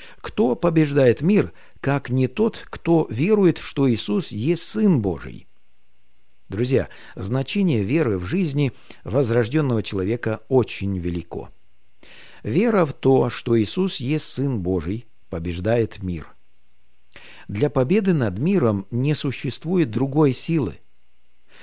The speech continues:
Ничто не в состоянии победить этот мир, за исключением веры детей Божьих.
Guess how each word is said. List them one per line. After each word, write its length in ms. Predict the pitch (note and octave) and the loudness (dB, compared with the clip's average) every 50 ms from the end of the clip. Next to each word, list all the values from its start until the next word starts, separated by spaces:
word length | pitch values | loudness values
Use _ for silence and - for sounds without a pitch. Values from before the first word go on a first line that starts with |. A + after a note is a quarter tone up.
| - - - - | -18 -16 -6 0
Ничто 720 | C3 F#3 A#3 A3+ - - - - F3+ D#3+ C3+ G#2+ F#2+ F2+ | 2 2 2 2 0 -4 -2 2 6 8 8 6 6 4
не 160 | F#2 A2 A#2+ | 0 -2 -2
в 60 | A2 | -2
состоянии 720 | - - G2+ - - G2+ F#2 G#2+ C3+ D#3+ D3+ C3+ B2+ A#2+ A2 | -2 -4 -6 -4 -2 -2 0 0 0 0 0 0 0 0 0
победить 640 | - - G#2+ G2+ G2 G2+ G#2 B2 D3+ C3+ - - - | 0 0 0 0 0 -2 -2 -2 -4 -4 -4 -6 -6
этот 320 | C3 A2+ - G#2 F#2 - | -6 -4 -2 -2 -4 -2
мир, 340 | G#2+ A#2+ D3+ F#3 E3 G#2+ F#2 - - - - - - | -2 0 2 2 2 0 -2 -6 -14 -18 -18 -12 -10
за 220 | F2+ F2 A2 A#2 | -2 2 2 2
исключением 800 | A2+ - - - A#2 A#2+ A#2 - - E3+ E3 D#3+ D3+ C#3 C3+ C#3 - | 2 2 -2 -2 -2 -2 -2 -2 -2 0 2 2 2 0 0 -2 -6
веры 580 | - A2+ F#2 G#2 C#3+ F3 F3+ E3+ E3+ E3 D3+ - - | -8 -8 -4 0 0 2 2 2 2 2 0 0 -2
детей 400 | G#2+ A#2+ C3 - - C#3+ C3+ A#2+ | -4 -4 -4 -2 0 0 0 2
Божьих. 600 | G#2 A2+ G#2+ E2+ - - - - - - - | 2 2 0 0 -2 -6 -12 -14 -14 -16 -18